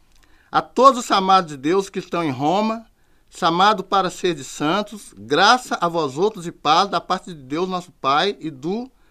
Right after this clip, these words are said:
Senhor Jesus Cristo." Então ele sabia também que Roma era, ainda que gentios, tinha um chamado de Deus, não é isso?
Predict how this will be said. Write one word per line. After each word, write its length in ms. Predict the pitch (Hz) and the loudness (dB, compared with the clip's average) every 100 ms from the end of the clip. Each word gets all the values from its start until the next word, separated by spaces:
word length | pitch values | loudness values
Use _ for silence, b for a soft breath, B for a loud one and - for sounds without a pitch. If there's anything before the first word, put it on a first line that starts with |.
| _ - _ | _ -20 _
Senhor 420 | - 196 175 208 | -8 -4 0 0
Jesus 300 | 220 196 175 | 0 -4 -8
Cristo." 500 | - 117 110 - _ - b b b b | -10 -8 -8 -10 _ -20 b b b b
Então 220 | 113 156 | -8 -6
ele 200 | 185 175 | -6 -6
sabia 380 | 180 156 165 185 | -4 -4 -2 -6
também 240 | 156 165 | -6 -8
que 100 | 175 | -8
Roma 600 | 143 147 175 170 92 82 _ _ _ _ _ _ | -8 -6 -4 -4 -8 -14 _ _ _ _ _ _
era, 520 | 135 180 180 123 - - | -4 -2 0 -2 -6 -6
ainda 240 | 131 165 | -6 -6
que 120 | 165 | -8
gentios, 540 | 151 139 - 160 180 180 | -8 -10 -8 -6 -6 -8
tinha 160 | - | -12
um 40 | 185 | -10
chamado 400 | 220 214 180 147 | -6 -4 -4 -6
de 80 | 107 | -12
Deus, 440 | 101 90 - - - _ _ | -12 -12 -16 -20 -20 _ _
não 100 | - | -10
é 100 | 139 | -8
isso? 240 | 185 - | -8 -12